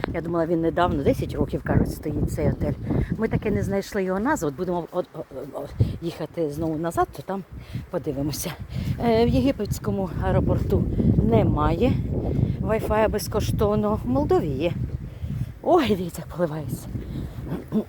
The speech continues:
А я хотіла вз-, гілочку взяти з собою, потім думаю: «Та не хочу я його тягнути.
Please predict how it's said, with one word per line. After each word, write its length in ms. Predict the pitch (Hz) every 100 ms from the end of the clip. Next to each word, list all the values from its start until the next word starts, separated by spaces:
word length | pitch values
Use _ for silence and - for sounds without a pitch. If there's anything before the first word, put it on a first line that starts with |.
| - 214 - - - - - - - - - - -
А 60 | 190
я 80 | 190
хотіла 380 | 196 - 170 160
вз-, 380 | 165 - 175
гілочку 460 | 160 196 180 - -
взяти 300 | 175 170 151
з 40 |
собою, 240 | - 185 180
потім 200 | - 196
думаю: 160 | 233 247
«Та 160 | 349
не 180 | 381 403
хочу 400 | - - 466 -
я 140 | 381 381
його 200 | 349 339
тягнути. 680 | - 330 254 190 156 175